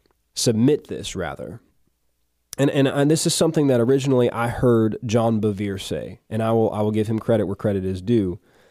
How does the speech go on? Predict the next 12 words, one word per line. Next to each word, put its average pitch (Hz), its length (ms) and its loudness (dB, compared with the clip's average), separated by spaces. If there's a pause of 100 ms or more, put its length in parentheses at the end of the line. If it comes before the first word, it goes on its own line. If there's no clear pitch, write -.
(520)
Faithfulness - 1120 -4 (180)
is 113 140 0
not 120 280 2
just 110 380 -2
duplication. 104 880 -4 (960)
Faithfulness 95 1000 -4 (340)
is 107 200 0
multiplication. 107 1160 -2 (1600)
I'll 110 100 -2
say 104 220 0
this. 123 320 0 (420)
Faithfulness 123 920 0